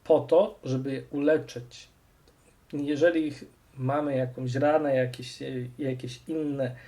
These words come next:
y, jakieś inne miejsce na ciele, które wymaga zaopiekowania się przez lekarza, trzeba tam założyć szwy, opatrunek, cokolwiek, to nie jest to przyjemne doświadczenie. Bóg, jeżeli działa w taki czasami nieprzyjemny sposób,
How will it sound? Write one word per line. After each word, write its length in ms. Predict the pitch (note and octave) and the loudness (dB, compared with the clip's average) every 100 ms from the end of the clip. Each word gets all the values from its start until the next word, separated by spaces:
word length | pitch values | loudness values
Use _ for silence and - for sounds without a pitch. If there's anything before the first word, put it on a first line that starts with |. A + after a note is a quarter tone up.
| - - - D#3 | -20 -20 -10 -4
y, 180 | C3+ C3 | -4 -2
jakieś 480 | C#3+ C3+ C3 B2 - | 0 0 -2 -10 -6
inne 220 | D3+ C#3+ | -4 -2
miejsce 420 | C#3+ F3+ - D#3 | -2 -4 -4 -4
na 160 | C3+ C3 | 0 2
ciele, 300 | D#3+ D3 C3 | 4 4 2
które 260 | - - | -2 0
wymaga 480 | B2 C3 D3 F#3+ D#3 | 2 4 2 4 4
zaopiekowania 800 | C#3 C3 B2+ B2+ C#3+ D3+ D#3 D3 | 4 0 0 -6 0 4 4 4
się 140 | B2+ B2+ | -4 -8
przez 220 | - B2+ | -6 -4
lekarza, 500 | C3+ - D3 D3 C3 | -4 2 4 4 2
trzeba 200 | B2+ B2 | -4 -8
tam 180 | B2 B2+ | -6 -4
założyć 420 | C3 C3 C3+ C3 | -4 -4 -10 -12
szwy, 320 | - E3+ E3 | 2 10 10
opatrunek, 540 | B2+ C3+ B2+ E3 C3+ B2+ | 8 0 -4 -4 -4 -8
cokolwiek, 520 | B2+ C#3 C3 F#4+ - - - - - - - | -6 -2 0 0 -2 -18 -20 -20 -20 -18 -6
to 100 | C#3+ | -2
nie 100 | F3+ | 0
jest 240 | F3+ - | -2 -8
to 100 | B2+ | -12
przyjemne 500 | B2 C#3 C3 C3+ C3+ | -10 -6 -6 -6 -10
doświadczenie. 760 | C3+ B2 B2+ B2 - B2 A#2+ A#2+ - _ - B2+ | -10 -6 -6 -6 -8 -6 -6 -10 -20 _ -10 -4
Bóg, 460 | B2+ B2+ C3 F3 F3+ | -4 -4 -2 -2 0
jeżeli 320 | E3+ D#3 D3+ | 2 2 2
działa 220 | C#3 F#3+ | 4 4
w 60 | F3+ | 2
taki 240 | C3+ B2+ | -4 -8
czasami 340 | C3 B2+ D#3 D3 | -8 -6 -4 -4
nieprzyjemny 720 | C#3+ C3 - D#3 A3+ F#3+ C3 | -6 -8 -4 -2 0 -2 -4
sposób, 480 | - B2 - - | -6 -8 -8 -14